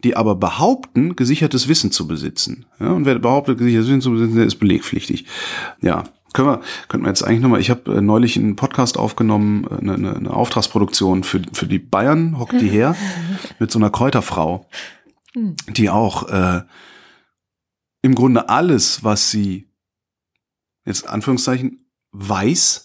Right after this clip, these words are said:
Speaker 2: Mhm.
Speaker 1: esoterisch begründet hat. Das war schon sehr, sehr spannend, dabei zuzugucken. Und ganz interessant auch die Reaktion des Publikums darauf, weil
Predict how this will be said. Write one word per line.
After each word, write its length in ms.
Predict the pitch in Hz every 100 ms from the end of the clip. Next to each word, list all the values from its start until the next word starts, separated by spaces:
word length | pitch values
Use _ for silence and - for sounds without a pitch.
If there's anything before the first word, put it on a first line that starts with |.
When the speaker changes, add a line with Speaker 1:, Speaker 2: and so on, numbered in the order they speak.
| _ _
Speaker 2:
Mhm. 300 | 185 180 202 - _ _ -
Speaker 1:
esoterisch 600 | 123 113 113 139 139 135
begründet 520 | - 120 127 139 104 95
hat. 300 | 65 - -
Das 200 | - 110
war 280 | 139 123
schon 280 | 123 135 113
sehr, 340 | 110 131 135 127
sehr 200 | 123 117
spannend, 460 | - 127 113 107 101
dabei 200 | 101 101
zuzugucken. 540 | - 110 - 101 107
Und 60 | 123
ganz 200 | 147 139
interessant 460 | - 131 - 151
auch 100 | 120
die 80 | 127
Reaktion 480 | 120 110 - 127 127
des 120 | 110
Publikums 540 | - 165 107 - 78 -
darauf, 360 | 80 71 82
weil 220 | 85 87